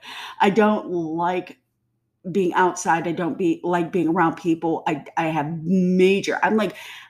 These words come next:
the baggage I have is like, yeah, it's one of those weird little fucking boats sitting off the shore of California that nobody could seem to bother getting in the bay. Yeah,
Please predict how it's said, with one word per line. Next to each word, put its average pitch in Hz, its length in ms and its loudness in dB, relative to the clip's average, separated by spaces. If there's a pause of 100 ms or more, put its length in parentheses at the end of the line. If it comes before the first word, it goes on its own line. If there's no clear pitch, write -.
the 180 480 0
baggage 196 560 6
I 180 180 2
have 156 560 -2 (100)
is - 420 -8
like, 156 500 -6 (1200)
yeah, 170 720 2
it's 214 140 6
one 277 160 10
of 254 80 6
those 214 180 8
weird 202 460 6
little 185 180 2
fucking 190 540 0
boats 170 340 0
sitting 170 300 2
off 170 300 4
the 165 80 -2
shore 160 420 0
of 151 140 -6
California 175 680 2
that 147 140 -2
nobody 170 300 2
could 151 160 -4
seem 175 260 0
to 156 220 -6 (200)
bother 185 260 4
getting 160 260 0
in 160 180 4
the 143 80 -2
bay. 139 280 -6 (640)
Yeah, 185 320 4